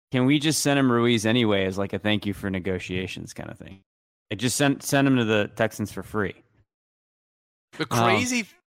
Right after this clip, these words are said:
Speaker 2: the crazy thing, Dave, if the Saints pull this off with the Texans, it'll be their third trade with the Texans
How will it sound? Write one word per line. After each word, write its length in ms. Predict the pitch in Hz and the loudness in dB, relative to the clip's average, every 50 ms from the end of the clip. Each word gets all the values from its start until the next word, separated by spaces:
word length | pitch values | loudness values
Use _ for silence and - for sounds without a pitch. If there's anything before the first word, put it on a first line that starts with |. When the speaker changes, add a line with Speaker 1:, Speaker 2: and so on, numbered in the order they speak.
| _ _ - | _ _ -6
Speaker 2:
the 100 | 160 147 | -6 -4
crazy 460 | - - 175 185 220 233 220 220 196 | -2 0 2 2 2 2 0 -2 -2
thing, 260 | - 202 202 208 202 | 0 0 -2 0 0
Dave, 300 | 196 202 208 220 214 170 | 0 2 2 2 0 0
if 140 | 156 131 - | -2 -4 -4
the 80 | 139 | -2
Saints 360 | 127 - - 156 165 196 196 - | -2 0 0 0 0 -2 -4 -6
pull 240 | - - 175 170 | -6 -2 -2 0
this 180 | 165 160 139 - | 0 0 -2 0
off 200 | 156 147 147 143 | 2 2 2 0
with 100 | - 151 | -2 -6
the 60 | 135 123 | -10 -8
Texans, 420 | - - 139 143 - - 175 - - - - 139 | -4 -2 -2 -2 -2 -4 -8 -10 -12 -14 -16 -12
it'll 220 | - 139 160 170 156 | -6 -2 -2 0 0
be 100 | 170 170 | 0 0
their 200 | 151 160 151 135 | 2 2 0 0
third 840 | 117 - - - - - 139 131 131 143 151 160 175 180 180 180 - _ | -2 -6 -10 -10 -6 -4 -2 -2 0 0 0 0 -2 -2 -4 -8 -10 _
trade 480 | - - - 147 131 135 135 143 147 147 | -8 -8 -6 -4 -4 -2 -2 -2 -4 -6
with 120 | 127 120 117 | -8 -12 -12
the 60 | 107 | -12
Texans 760 | - - - - - - - - 180 180 185 180 - - - | -14 -16 -16 -12 -8 -8 -6 -6 -6 -6 -8 -10 -10 -12 -14